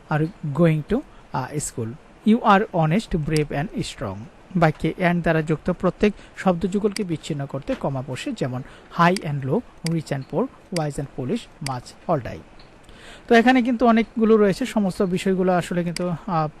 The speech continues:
পড়ে, আহ, শেষ করা সম্ভব নয়। তাই আপনারা যারা সাজেশনগুলো নেবেন তারা কিন্তু এগুলো অবশ্যই পেয়ে যাবেন পিডিএফ ফাইল আকারে, এবং সেই সাতটি বিষয়ের উত্তর সহ সুপার সাজেশনে পিডিএফ ফাইল পাচ্ছেন মাত্র চারশো পঞ্চাশ টাকায়।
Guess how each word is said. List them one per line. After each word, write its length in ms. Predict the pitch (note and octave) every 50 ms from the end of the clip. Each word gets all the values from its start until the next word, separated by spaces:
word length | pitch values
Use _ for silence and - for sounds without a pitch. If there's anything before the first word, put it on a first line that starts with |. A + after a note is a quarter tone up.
| -
পড়ে, 340 | G3 F3+ F3 F3+ F#3 F#3+ F#3+
আহ, 600 | - - - F3 F3 E3+ E3+ E3 E3+ F3 F3 E3+
শেষ 260 | - - G3 E3+ -
করা 180 | - F#3+ F3 D#3+
সম্ভব 320 | - - D#3+ D3 C#3+ C#3 D#3+
নয়। 180 | D3+ F3 C4 D#4 - -
তাই 120 | F#3 D#3+
আপনারা 240 | D3+ D3 - E3+ E3+
যারা 180 | E3 - F3 E3
সাজেশনগুলো 600 | - - F#3+ F3 F#3 F3 - G#3 F#3+ F#3+ G3 G3
নেবেন 240 | G3 F#3+ G3 B3 C4 -
তারা 220 | - F3+ D#3+ D#3+ D#3 - - - - - -
কিন্তু 200 | - F3 - F3+
এগুলো 340 | E3+ D#3+ F3 D#3+ E3+ E3 E3
অবশ্যই 360 | E3 D#3+ D#3+ D#3 - - E3 -
পেয়ে 160 | - E3+ D#3+
যাবেন 220 | D3+ D#3+ D3+ F#3+ G#3+ -
পিডিএফ 280 | - E3+ D#3+ D#3 D3 - -
ফাইল 200 | D#3 C#3+ C#3 C#3
আকারে, 240 | C#3 - D3+ G3 A#3+
এবং 200 | G#3 E3+ D#3+ D#3+ - - - - - -
সেই 300 | - G3+ F#3 F3+ F#3 F#3
সাতটি 340 | - G3 F#3+ - - G3
বিষয়ের 300 | F3 F3+ E3+ - F#3 F3
উত্তর 200 | F3+ E3+ - F#3+ - -
সহ 100 | F3+ D#3+
সুপার 300 | - - F3 - F#3 D#3+
সাজেশনে 440 | - F3 D#3 D#3+ - - F3+ A#3
পিডিএফ 340 | A#3 - G#3 D#3 E3 D#3+ D3 -
ফাইল 160 | - D3+ C#3+ C#3
পাচ্ছেন 280 | - C#3+ - - A#3 C4+
মাত্র 380 | A3+ F3 C#3+ - - E3+ F#3+ G3 - - - - - -
চারশো 280 | - - - - D3+ -
পঞ্চাশ 340 | D#3+ D3 C#3 B2+ C#3 B2+ -
টাকায়। 280 | - C3+ A#2+ A#2 A#2